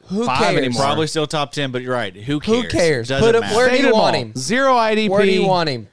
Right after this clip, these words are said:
Speaker 1: Eight, eighteen,
Speaker 3: But truly,
Speaker 1: four, great.
Speaker 3: defensive back, who
Speaker 2: It's a
Speaker 3: cares?
Speaker 2: mess.
Speaker 1: Yeah.
Speaker 2: It's a mess.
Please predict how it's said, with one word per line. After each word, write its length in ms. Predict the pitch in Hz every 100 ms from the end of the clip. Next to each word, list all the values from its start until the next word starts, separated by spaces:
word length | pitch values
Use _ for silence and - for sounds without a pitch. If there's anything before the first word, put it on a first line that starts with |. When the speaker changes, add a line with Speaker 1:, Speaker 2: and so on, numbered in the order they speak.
| -
Speaker 1:
Eight, 360 | 165 220 208 _ -
eighteen, 120 | 185
Speaker 3:
But 120 | 156 156
truly, 420 | 208 180 123 95 _
Speaker 1:
four, 340 | 214 214 208
great. 320 | 196 180 147 120
Speaker 3:
defensive 340 | 156 165 147
back, 420 | 151 147 135 - _ _ _ _ _ _
who 60 | -
Speaker 2:
It's 160 | 196 262
a 60 |
Speaker 3:
cares? 180 | 175 147
Speaker 2:
mess. 640 | 160 233 320 254 - - 165
Speaker 1:
Yeah. 140 | 90 - _ _ -
Speaker 2:
It's 120 | 170
a 60 | 180
mess. 460 | 151 101 - -